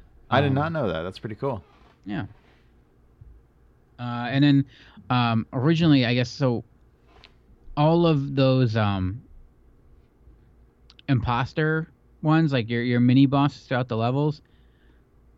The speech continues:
Speaker 2: uh, you know, the reason you know they're imposters is if you kill him with five fireballs,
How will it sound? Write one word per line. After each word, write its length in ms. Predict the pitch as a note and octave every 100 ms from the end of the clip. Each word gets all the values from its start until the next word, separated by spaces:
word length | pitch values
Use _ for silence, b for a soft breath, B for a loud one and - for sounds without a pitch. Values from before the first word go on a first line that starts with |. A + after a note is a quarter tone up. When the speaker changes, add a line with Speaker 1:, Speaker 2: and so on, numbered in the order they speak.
| -
Speaker 2:
uh, 360 | A#2 A2 G2+ - _
you 220 | - F3 E3+
know, 280 | D3+ C3+ - _ -
the 140 | D#3+
reason 260 | E3 F#3+ E3+
you 120 | D#3
know 160 | D3 C#3
they're 140 | A#2
imposters 600 | A2+ - G#3+ A3 - C3
is 160 | A#2+ A#2+
if 140 | A#2+
you 140 | D3+ E3
kill 320 | - D#3 D#3
him 220 | B2+ A#2+
with 160 | A#2 A2 -
five 380 | - C#3+ C3+ A#2+
fireballs, 760 | - D3 D3+ B2+ A#2+ G2+ G#2